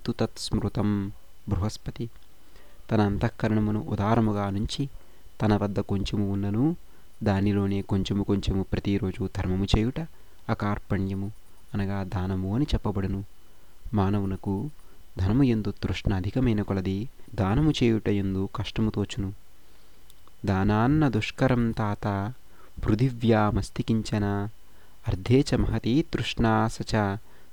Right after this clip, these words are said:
దుభేన లభ్యతే. దానము కంటే కష్టమైనది భూమిలో లేదు. ధనము అతి కష్టముచే లభించును. కావుననే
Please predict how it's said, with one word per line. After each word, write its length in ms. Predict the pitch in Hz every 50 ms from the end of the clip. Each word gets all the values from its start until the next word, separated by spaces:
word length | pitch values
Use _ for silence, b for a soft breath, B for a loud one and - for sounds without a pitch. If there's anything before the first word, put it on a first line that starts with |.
| - - -
దుభేన 500 | 104 101 92 98 107 117 107 101 98 104
లభ్యతే. 680 | 101 101 98 - - - 107 - 98 101 98 98 104 107 - b b b b b b b - - -
దానము 300 | 110 95 92 104 107 110
కంటే 320 | 110 - 104 98 - 101 95
కష్టమైనది 640 | - - - - - 123 127 120 113 101 98 101
భూమిలో 400 | 95 95 95 101 107 107 104 104
లేదు. 300 | 98 98 101 107 104 101 - b b b b b b b b b b b b - - -
ధనము 260 | 107 113 120 127 117
అతి 160 | 101 95 -
కష్టముచే 560 | - - 110 - - 131 131 135 - - 151 156
లభించును. 580 | 147 117 101 104 104 101 - 110 101 98 110 - b b b b b b b -
కావుననే 640 | - 110 101 95 98 95 95 92 95 95 104 123